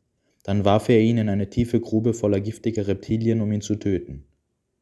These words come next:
Doch der allsehende Gott bewahrte Gregors Leben in der Grube volle vierzehn Jahre lang. Danach machte sich Tiridates daran,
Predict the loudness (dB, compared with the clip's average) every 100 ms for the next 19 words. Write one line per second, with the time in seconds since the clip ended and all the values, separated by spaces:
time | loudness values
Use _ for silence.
0 | _ _ -8 0 2 4 4 4 4 4
1 | 0 0 -4 -4 -6 -2 -2 -2 -4 -2
2 | 0 0 0 -2 -2 0 -2 -2 -4 -4
3 | -4 -4 -4 0 0 0 -2 -4 -4 -6
4 | -6 -6 -8 -12 -16 -20 _ _ _ _
5 | _ _ _ _ _ _ _ 0 4 4
6 | 4 -2 -2 0 2 0 -2 -4 -2 0
7 | -2 -6 -6 -6 -4 -6 -6